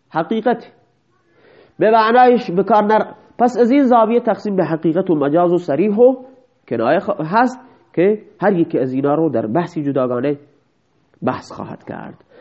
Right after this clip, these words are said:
القسم الثالث، القسم الثالث، قسمت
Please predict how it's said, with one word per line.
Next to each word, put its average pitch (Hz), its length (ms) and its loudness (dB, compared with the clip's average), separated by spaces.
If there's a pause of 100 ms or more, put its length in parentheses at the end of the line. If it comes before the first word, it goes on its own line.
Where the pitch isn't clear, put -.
(280)
القسم 190 500 0
الثالث، 208 1120 0
القسم 156 500 -2
الثالث، 214 680 0 (500)
قسمت 180 540 -2